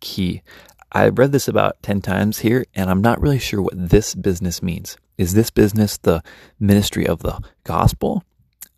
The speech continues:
or is this business the serving of tables? Um, I'm not really sure, but I'll continue reading here. We can, that's kind of a little side note. And saying this,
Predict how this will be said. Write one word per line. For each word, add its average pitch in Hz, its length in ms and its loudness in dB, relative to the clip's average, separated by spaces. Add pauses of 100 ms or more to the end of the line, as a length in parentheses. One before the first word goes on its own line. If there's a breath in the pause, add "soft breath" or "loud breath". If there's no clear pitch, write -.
or 107 200 4
is 98 100 0
this - 200 2
business 104 440 0
the 92 140 -2
serving 92 400 0
of 87 80 -4
tables? - 500 -4 (800 soft breath)
Um, 92 260 0 (500)
I'm 107 60 0
not 123 180 2
really 120 160 4
sure, - 380 0
but - 180 -4
I'll 90 160 -6
continue 120 380 0
reading 98 240 0
here. 90 180 -6
We 90 140 -6
can, 90 180 -2 (280)
that's - 260 -10
kind 98 160 -2
of 95 100 -4
a 92 40 -2
little 92 160 0
side 92 240 2
note. 90 160 -6
And - 180 -2
saying 131 300 2
this, 98 200 2